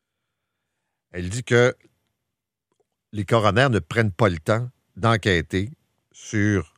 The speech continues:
les causes psychosociales du suicide et aussi peut-être faire des recommandations sur les rôles que les proches peuvent jouer. Elle, elle vient de découvrir, en fait, elle a découvert ça après la mort de son fils,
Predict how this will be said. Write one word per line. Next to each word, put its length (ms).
les 160
causes 480
psychosociales 840
du 80
suicide 600
et 80
aussi 480
peut-être 420
faire 220
des 100
recommandations 880
sur 320
les 200
rôles 340
que 120
les 160
proches 320
peuvent 260
jouer. 320
Elle, 200
elle 100
vient 160
de 80
découvrir, 580
en 60
fait, 180
elle 60
a 40
découvert 400
ça 200
après 320
la 100
mort 220
de 80
son 180
fils, 360